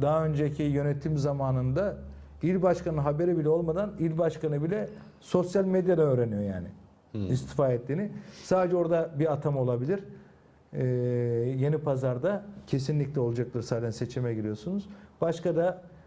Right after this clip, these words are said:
Speaker 1: ilçe başkanlıkları ilgili herhangi bir değişim olacağını düşünmüyorum, sanmıyorum yani.
Speaker 2: Evet, e, günün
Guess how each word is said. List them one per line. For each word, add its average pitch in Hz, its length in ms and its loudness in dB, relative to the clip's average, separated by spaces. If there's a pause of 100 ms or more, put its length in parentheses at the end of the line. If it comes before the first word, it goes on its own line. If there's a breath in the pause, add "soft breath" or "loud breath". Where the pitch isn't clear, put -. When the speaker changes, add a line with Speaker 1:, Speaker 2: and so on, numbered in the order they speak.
(140)
Speaker 1:
ilçe 156 320 2
başkanlıkları 135 640 0
ilgili 147 520 0
herhangi 139 420 0
bir 123 80 -2
değişim 135 340 0
olacağını 165 360 -2
düşünmüyorum, 98 480 -4
sanmıyorum 95 540 -6
yani. 78 160 -14
Speaker 2:
Evet, 151 380 -4
e, 113 760 -2
günün 131 260 -2